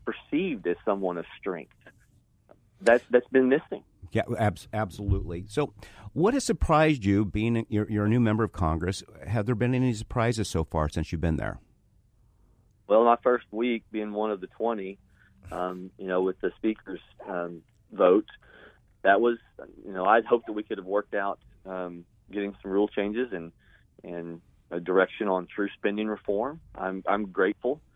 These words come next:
Speaker 1: that the twenty of us that stood got great concessions on, on spending reform and going back to where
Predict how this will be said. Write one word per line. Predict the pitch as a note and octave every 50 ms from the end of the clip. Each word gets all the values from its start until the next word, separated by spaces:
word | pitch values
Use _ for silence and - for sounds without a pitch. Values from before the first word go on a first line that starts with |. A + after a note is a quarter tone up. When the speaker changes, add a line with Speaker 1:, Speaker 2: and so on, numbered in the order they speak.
| _ _ _ _ -
Speaker 1:
that | F#2 F#2 -
the | -
twenty | - - G#2 G#2 G#2
of | G2
us | G2 F#2+ -
that | - - -
stood | - - G#2 G#2
got | F#2+ F#2+ - -
great | - F#2+ F#2+ G2+ - -
concessions | G#2 F#2+ - - F#2 F2 - - - B2+ C3 B2+ - - _ _ -
on, | G2+ G2+ G2 G2 F#2+ G2 - -
on | F2+ F#2+ F#2+ F#2+ - _
spending | - G#2+ G#2 G#2+ G#2
reform | G2+ G2 - - G#2+ G#2 A2 B2+ C3+ A#2
and | F#2 F2 E2
going | G2+ G2 F#2
back | F#2 F#2+ G2 - _ _ -
to | G2 F2+ F2+ F2 - _ _ - _ - _ _ - -
where | F#2 F2+ F2+ F2+ F2+ E2+